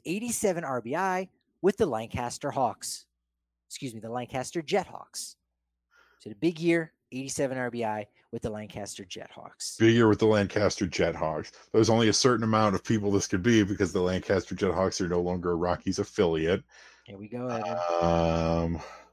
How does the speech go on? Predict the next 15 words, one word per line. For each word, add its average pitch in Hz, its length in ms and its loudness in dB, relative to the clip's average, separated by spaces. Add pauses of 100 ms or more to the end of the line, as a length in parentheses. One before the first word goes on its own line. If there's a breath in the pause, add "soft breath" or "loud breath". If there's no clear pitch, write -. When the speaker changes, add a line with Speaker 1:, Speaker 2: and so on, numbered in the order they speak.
Speaker 1:
He 151 220 0
was 143 180 4
added 165 360 4
to 208 100 0
the 175 100 2
forty-man 175 640 0
roster 175 580 -2 (1300)
in 123 100 -14
November 135 500 2
of 147 180 -4
twenty 117 340 -10
seventeen. 110 800 -12 (680)
Speaker 2:
Twenty 135 400 6
seventeen. - 760 0 (360)
Uh, 339 400 -10